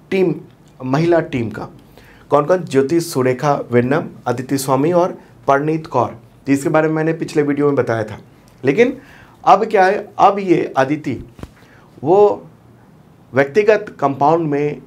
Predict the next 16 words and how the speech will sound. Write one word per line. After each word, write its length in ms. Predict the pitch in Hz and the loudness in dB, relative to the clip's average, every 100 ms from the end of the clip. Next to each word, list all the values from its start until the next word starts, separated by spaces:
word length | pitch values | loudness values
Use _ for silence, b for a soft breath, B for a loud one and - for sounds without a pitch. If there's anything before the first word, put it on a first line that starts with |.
| - | -10
इन्होंने 300 | 127 127 131 | -6 -4 -4
गोल्ड 280 | 120 120 123 | -2 0 0
मेडल 240 | 123 120 | 0 -2
जीता 300 | 120 127 165 | -2 0 2
और 160 | 185 190 | 2 0
सबसे 320 | 185 175 196 | -2 -4 -4
कम 200 | 185 208 196 - | 0 0 0 -6
उम्र 220 | 165 175 | -6 -6
की 400 | 165 160 156 - - _ b b b b - | -6 -4 -4 -6 -16 _ b b b b 0
व्यक्तिगत 460 | 135 139 190 175 | 0 2 0 -2
कंपाउंड 440 | 180 127 131 135 135 | -2 -2 0 0 -2
में 140 | 131 | -4
गोल्ड 260 | 123 123 120 | 0 0 0
मेडल 300 | 120 123 120 | -4 -6 -6
जीतने 340 | - - 123 | -8 -8 -4
वाली 380 | 117 117 113 | -4 -4 -6